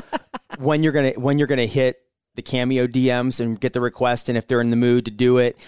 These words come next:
Speaker 2: or if they've been drinking or whatever. So Sonja did one.
Speaker 1: <laughs>
Speaker 2: It was supposed to be, like, a thirty-second video. It was, like, two and a half minutes. And she's sitting on her, her deck. It's in the summer. And she's got a bikini on and she's popped. She's not, like, slurring, but you
Speaker 1: Right.
Speaker 2: could tell she's been drinking. And her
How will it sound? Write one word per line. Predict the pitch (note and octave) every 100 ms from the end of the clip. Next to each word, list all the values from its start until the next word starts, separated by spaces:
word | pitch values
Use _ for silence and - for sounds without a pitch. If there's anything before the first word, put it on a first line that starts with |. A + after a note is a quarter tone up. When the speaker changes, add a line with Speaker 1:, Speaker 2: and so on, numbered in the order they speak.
| -
Speaker 2:
or | - A#2
if |
they've | - A#2
been | G#2+ G2+
drinking | G2+ A#2+ B2 C3+ B2 C3 - -
or | B2+
whatever. | C3 B2+ B2+
So | A#2
Sonja | B2+ C#3+ C#3 D3
did | C3+ A#2
one. | A#2 A2+
Speaker 1:
<laughs> |
Speaker 2:
It | C#3
was | D3+
supposed | - -
to |
be, | A2+
like, | F#2+
a |
thirty-second | - A2 G#2+ A2+ A2+ G2+
video. | G#2+ A#2+
It | B2
was, | B2+
like, | G2 -
two | D3+
and | D3+
a |
half | C#3 C3
minutes. | B2 A2+ - - - -
And | A#2
she's | B2+ -
sitting | - E3
on | D#3
her, | A2 - _ _
her | - C3
deck. | A#2 F#2+
It's | -
in | E3+
the |
summer. | C#3 C3 G#2+ G2+ - - -
And | A2+
she's | - C3+
got |
a | A#2
bikini | - D#3 C#3+ B2+
on | G#2 G2 B2+ _ -
and | - C3
she's | - C3 C3 B2 _
popped. | - C#3+ F#2+ A2+ -
She's | - A#3
not, | C4+ F3+
like, | D3+
slurring, | - - A#2+ B2+ C#3+ E3+
but | C#3+
you |
Speaker 1:
Right. | D#3+
Speaker 2:
could | D3
tell | D3
she's | C#3 B2+
been | B2
drinking. | B2 B2+ D#3 - - -
And | C3+ C3+ B2+ -
her | A#2 C3+